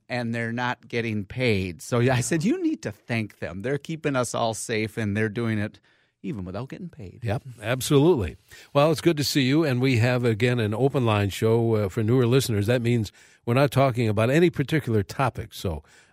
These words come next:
Speaker 2: uh, you drive the show, your phone calls and text messages. If you have a question about yourself or, uh, a loved one or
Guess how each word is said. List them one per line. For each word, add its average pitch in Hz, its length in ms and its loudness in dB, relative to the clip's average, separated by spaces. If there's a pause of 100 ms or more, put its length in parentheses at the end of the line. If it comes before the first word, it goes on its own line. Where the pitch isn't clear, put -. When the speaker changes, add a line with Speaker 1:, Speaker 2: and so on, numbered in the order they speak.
Speaker 2:
uh, 92 80 -2
you 110 240 4
drive 156 260 4
the 127 100 0
show, 156 340 2
your 90 180 -2
phone 139 280 0
calls 127 360 2
and 107 160 -4
text 127 240 -2
messages. 101 560 -2 (360)
If 90 160 -6
you 107 120 0
have 113 160 4
a 110 60 0
question 127 420 0
about 117 260 -2
yourself 120 540 -2
or, 120 320 -4
uh, 117 220 -6 (120)
a 104 80 -12
loved 117 260 -2
one 139 200 -2
or 113 140 -6